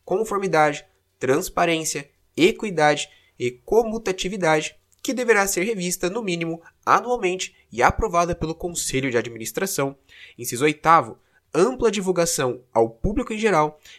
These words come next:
de carta anual de governança corporativa que consolide em um único documento escrito, em linguagem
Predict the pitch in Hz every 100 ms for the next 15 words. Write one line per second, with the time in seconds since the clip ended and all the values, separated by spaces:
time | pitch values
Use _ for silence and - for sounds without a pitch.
0 | _ - - 175 214 254 427 208 180 170
1 | 156 151 156 147 131 131 127 120 117 131
2 | 175 165 156 156 - - - 139 - 214
3 | 269 - 226 170 180 151 160 156 180 294
4 | 294 196 180 185 131 117 - - 202 202
5 | - - _ - 226 254 175 139 135 120
6 | 120